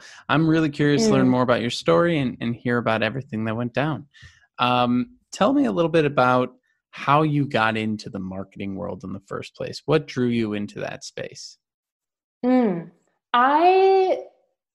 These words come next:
Speaker 2: I think it was a bit accidental. Um, I sort of always gravitated, I think of, like, my origin story as kind of, as starting in college. I went to a liberal arts school in Maine,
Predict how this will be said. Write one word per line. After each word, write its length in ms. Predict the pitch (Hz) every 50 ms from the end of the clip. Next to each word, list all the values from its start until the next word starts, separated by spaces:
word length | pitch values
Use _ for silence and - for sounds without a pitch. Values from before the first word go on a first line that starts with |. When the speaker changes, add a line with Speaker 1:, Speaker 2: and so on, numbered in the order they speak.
| _ _ _
Speaker 2:
I 100 | 240 247
think 260 | - - 339 381 - 466
it 40 |
was 140 | 453 440 349
a 60 | 320
bit 160 | 208 208 254 269
accidental. 800 | 277 294 285 - 233 190 190 185 196 196 175 - - - - - _ _ _ -
Um, 600 | 220 220 220 214 208 202 202 202 196 196 196 - 196 -
I 840 | 208 208 220 226 240 262 277 285 285 285 285 285 285 285 254 - - - _ -
sort 340 | - - 233 220 220 220 214
of 180 | 202 202 -
always 360 | 208 202 208 220 226 226 196 208
gravitated, 640 | - 214 196 202 190 196 196 - 208 196 196 190
I 120 | - - 214
think 280 | 214 - 277 262 262
of, 160 | 269 233 - 214
like, 340 | 196 180 175 - - - _ _ _ _ _ _ _ _ _ _ _ _ _ _ _ _
my 640 | - 185 196 196 190 185 185 190 185 180 180 180 180 -
origin 500 | 190 185 185 185 185 180 185 175 170 175
story 580 | 175 - - 185 180 180 180 175 175 175 175 170 -
as 280 | 175 180 175 175 170 -
kind 180 | - 185 185
of, 100 | 180 180 180 _ _ _ _ _ _ _ -
as 160 | 190 180 180
starting 420 | - - 185 185 180 185 185 180 180
in 120 | 170 170
college. 500 | 170 - 165 165 170 185 208 233 220 -
I 80 | 190 180
went 160 | 185 185 185
to 100 | 190 180
a 20 |
liberal 300 | 175 185 175 175 180 180
arts 220 | 185 185 180 - -
school 320 | - - 190 190 190 180
in 120 | 175 175 185
Maine, 400 | 202 214 214 220 220 220 220